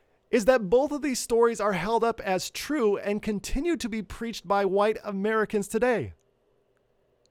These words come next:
Why haven't we condemned these narratives? Why haven't we stood up and said, "You know, there's a lot of problems with Joshua"? Why haven't we told Christians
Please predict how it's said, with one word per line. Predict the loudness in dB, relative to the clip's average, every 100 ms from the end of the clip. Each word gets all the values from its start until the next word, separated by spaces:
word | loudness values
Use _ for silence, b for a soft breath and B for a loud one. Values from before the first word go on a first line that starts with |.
| _ b b b
Why | 0 4 4 2
haven't | 0 0 0 0 -2 -4
we | -4 -6
condemned | -4 -4 -4 -2 0 0 0 -2
these | -2 -4 -4
narratives? | -2 -2 -4 -8 -16 -20 _ _ _ _ _ _ _ _ _ _ -4
Why | 0 2 2
haven't | 0 0 0 2 0 -2 -8
we | -8 -10 -20 _ _ _ _ _
stood | -4 4 8
up | 8 8
and | 0
said, | 2 2 2
"You | 6
know, | 6
there's | 6 4
a |
lot | 6 6
of | 4
problems | 0 2 4 4 2
with | 2 2
Joshua"? | 2 2 0 -2 -4 -6 _ _ _ _ -20 -20 -20 -20 b b b b b b
Why | -6 0 4 6 6
haven't | 2 0 4 6 6 4
we | 0 -4
told | -6 -12 0 4 8 8 6 0 -14
Christians | -12 0 0 0 -2 -4 -4